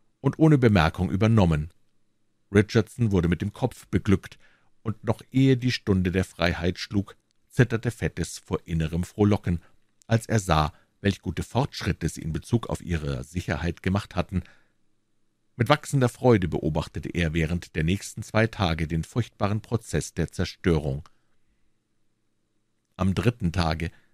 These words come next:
erschien McFarland wieder auf der Bildfläche. Er war, wie er behauptete, krank gewesen, aber durch die Energie,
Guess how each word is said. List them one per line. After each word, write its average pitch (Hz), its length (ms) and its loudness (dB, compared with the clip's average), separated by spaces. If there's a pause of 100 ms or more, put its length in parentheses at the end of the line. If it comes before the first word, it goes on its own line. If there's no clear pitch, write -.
(140)
erschien 85 480 -2
McFarland 87 720 -2
wieder 65 220 -6
auf - 100 -4
der 98 120 -2
Bildfläche. 92 600 -2 (640)
Er 95 180 0
war, 98 380 2
wie 92 200 -2
er 85 260 -4
behauptete, 85 640 -4
krank - 500 -4
gewesen, 85 500 -2 (540)
aber 107 160 -2
durch 117 220 2
die 107 240 2
Energie, 95 560 -2